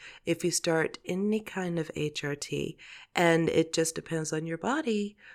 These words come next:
which one of those changes happens first. I mean, you could be lucky enough to just, you know, have your fat, and I know you have a lot of it, but to have your fat redistributed and maybe lose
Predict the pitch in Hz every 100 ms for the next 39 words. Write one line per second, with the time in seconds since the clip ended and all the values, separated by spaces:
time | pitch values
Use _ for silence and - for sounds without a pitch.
0 | - - 202 226 226 226 220 202 196 -
1 | 175 170 165 - 151 165 - - 269 262
2 | 147 - 151 151 156 165 180 170 180 175
3 | - - - - 185 185 190 196 175 175
4 | 175 - 170 175 170 - - 175 165 160
5 | 151 165 165 170 160 156 156 _ - -
6 | _ - 214 185 180 - - 165 170 170
7 | 165 160 156 165 - 165 - 156 160 156
8 | _ _ - 139 139 147 156 127 117 123
9 | 147 - - - _ - - - 175 170
10 | 185 175 160 156 - - 202 202 - 160
11 | 165 156 - 151 147 147 147 151 - 156
12 | 147 147 151 151 147 151 151 156 151